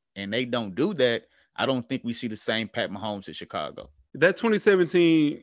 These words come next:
Speaker 2: draft class was nuts, man. You got Pat Mahomes, you got Deshaun Watson, you got Mitchell Trubisky. It is very similar to, like, passing up a generational talent, and you had two that you missed out on. Pat Mahomes is given that chance to set,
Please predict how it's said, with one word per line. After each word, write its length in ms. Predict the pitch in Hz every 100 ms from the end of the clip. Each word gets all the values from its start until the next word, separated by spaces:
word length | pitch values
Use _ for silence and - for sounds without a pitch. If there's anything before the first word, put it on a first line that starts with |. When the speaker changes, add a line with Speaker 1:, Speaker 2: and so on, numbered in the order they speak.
| -
Speaker 2:
draft 360 | 135 147 139 -
class 360 | 143 131 123
was 160 | 127 120
nuts, 400 | 127 127 - -
man. 280 | 120 127 _ _ _
You 160 | 160 131
got 180 | 127
Pat 220 | - 139 131
Mahomes, 340 | 127 127 123
you 60 | 123
got 180 | 123
Deshaun 360 | 123 - 123 123
Watson, 420 | 123 120 113 123
you 40 | 123
got 120 | 120
Mitchell 240 | 127 123
Trubisky. 540 | 120 117 123 - 127 - _ _ _ _ _ _ _ _
It 140 | 160
is 140 | 196 190
very 200 | 190 202
similar 400 | 202 202 190 185
to, 300 | - 180 160
like, 420 | 160 151 151 -
passing 320 | - 165 165
up 100 | 170
a 60 | 151
generational 720 | 143 170 160 165 - 156 135
talent, 440 | - 165 156 - - _ -
and 100 | 127
you 100 | 147
had 200 | 165 139
two 280 | - 165 120 - _
that 240 | 131 123
you 60 | 135
missed 320 | 131 131 -
out 200 | 139 139
on. 240 | 123 113 - _ _ _ _ _ _ _ _ _ - _
Pat 160 | - 208
Mahomes 300 | 170 180 185
is 120 | 143
given 280 | 143 170 160
that 200 | 160 156
chance 360 | - 175 165 -
to 100 | 131
set, 440 | - - 175